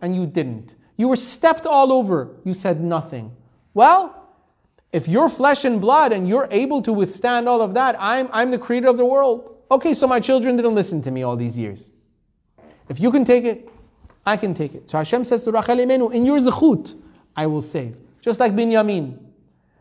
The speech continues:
Binyamin had a mouth also, but he didn't say anything.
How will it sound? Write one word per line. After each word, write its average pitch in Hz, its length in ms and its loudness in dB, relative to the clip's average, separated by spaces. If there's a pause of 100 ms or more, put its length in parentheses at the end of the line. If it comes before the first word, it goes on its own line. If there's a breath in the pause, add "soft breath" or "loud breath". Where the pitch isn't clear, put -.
(100)
Binyamin 247 380 6
had 269 180 4
a 277 60 4
mouth 277 320 4
also, 269 520 -2 (920)
but 185 120 4
he 196 60 6
didn't 220 220 -4
say 214 160 0
anything. 175 480 -8